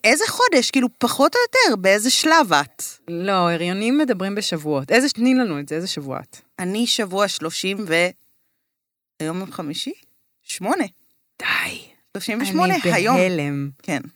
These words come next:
Speaker 2: וואו, אז בעצם זה הדקה התשעים להקליט את הפרק הזה.
Speaker 1: אני בדקה התשעים של כל האפשרויות.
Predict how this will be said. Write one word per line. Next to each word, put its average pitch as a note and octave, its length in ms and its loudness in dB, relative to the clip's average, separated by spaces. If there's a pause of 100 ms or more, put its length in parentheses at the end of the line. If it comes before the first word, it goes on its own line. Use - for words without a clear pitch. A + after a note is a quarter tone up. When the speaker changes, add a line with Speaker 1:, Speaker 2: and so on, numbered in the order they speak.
(380)
Speaker 2:
וואו, D#3 500 0
אז C#3 120 -6
בעצם C#3 400 -4
זה E3 140 -2
הדקה C#3+ 540 -2
התשעים F#3+ 400 -4
להקליט F#3+ 360 -2
את - 60 -8
הפרק A3 420 -2
הזה. C#3 320 -2
Speaker 1:
אני C#3 340 0
בדקה C#3+ 440 0
התשעים F3 360 -6
של E3 200 -6
כל E3 340 -2
האפשרויות. C#3 920 -2